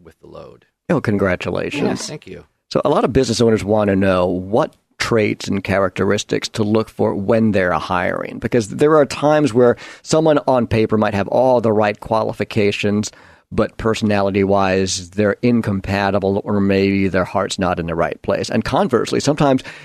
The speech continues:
Speaker 2: you could stumble into people who you just fall in love with and you think, "What an awesome asset to this team would be,"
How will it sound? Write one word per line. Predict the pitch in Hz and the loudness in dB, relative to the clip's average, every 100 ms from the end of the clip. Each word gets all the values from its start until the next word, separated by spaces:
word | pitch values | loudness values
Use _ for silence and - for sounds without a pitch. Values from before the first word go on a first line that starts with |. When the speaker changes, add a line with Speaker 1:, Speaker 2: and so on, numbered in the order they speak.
| - | -2
Speaker 2:
you | 139 | 2
could | 143 | 2
stumble | - 139 139 | 2 2 4
into | 131 123 | 4 2
people | - 131 127 117 - - | 2 4 4 2 -2 -4
who | 131 | -2
you | 127 135 | 2 0
just | 117 - 123 113 - - | 0 0 0 0 -6 -8
fall | - 151 | -2 -2
in | 117 | -2
love | 104 120 165 185 143 | -2 0 0 0 2
with | 147 220 | 2 2
and | 120 | 2
you | 113 | 0
think, | 107 127 113 _ | 0 -2 -2 _
"What | 107 160 | -2 0
an | 139 - | 0 0
awesome | 127 143 - 113 | 0 0 -2 -4
asset | 120 120 110 110 | -2 -2 -2 -4
to | 98 | -2
this | 120 | -2
team | - 123 | 2 2
would | 110 | 2
be," | 113 | 2